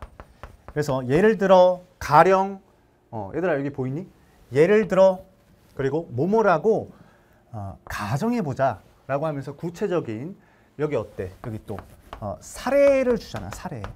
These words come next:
예시를 주잖아. 그치? 뭐 우리 글, 그리고 검색어는 이제 우리 글이 되겠고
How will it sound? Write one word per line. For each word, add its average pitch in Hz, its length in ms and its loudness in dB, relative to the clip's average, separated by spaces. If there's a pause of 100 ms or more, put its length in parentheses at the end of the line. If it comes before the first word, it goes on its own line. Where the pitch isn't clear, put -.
(680)
예시를 202 400 -2
주잖아. 104 560 -10 (1500)
그치? 208 260 -14 (120)
뭐 113 240 -10
우리 208 340 0
글, 131 240 0 (420)
그리고 147 280 -4
검색어는 147 840 -6
이제 107 140 -14
우리 160 240 -6
글이 143 240 -6
되겠고 139 640 -10